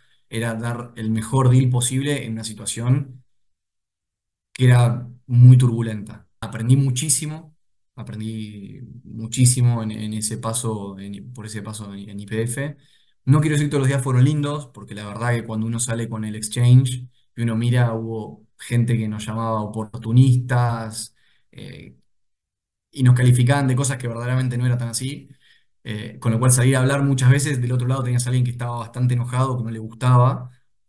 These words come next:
hasta que, bueno, era un poco el pa-, el proceso de explicarles por qué hacíamos lo que hacíamos, con por qué, cuál era la lógica que había, cuál era la lógica que había atrás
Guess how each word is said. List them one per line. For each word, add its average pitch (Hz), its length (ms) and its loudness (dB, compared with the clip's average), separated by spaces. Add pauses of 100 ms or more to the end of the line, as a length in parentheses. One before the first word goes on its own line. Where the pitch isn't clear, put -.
hasta 127 200 -2
que, 127 60 6
bueno, 143 260 0
era 135 120 -4
un 135 80 -2
poco 139 180 -4
el 127 120 -6
pa-, 151 260 -6
el 117 140 -10
proceso 135 400 -6
de 113 80 -2
explicarles 127 840 -4
por 113 260 -10
qué 139 140 -4
hacíamos 123 440 2
lo 107 80 -6
que 107 100 -10
hacíamos, 113 520 -6
con 120 200 -4
por 113 220 -10
qué, 127 480 4
cuál 123 200 2
era 123 180 6
la 113 140 0
lógica 123 300 -4
que 113 80 -10
había, 110 260 -8 (200)
cuál 110 280 -6
era 117 120 -4
la 113 60 -4
lógica 113 220 -4
que 110 60 -8
había 117 120 -4
atrás 147 360 -4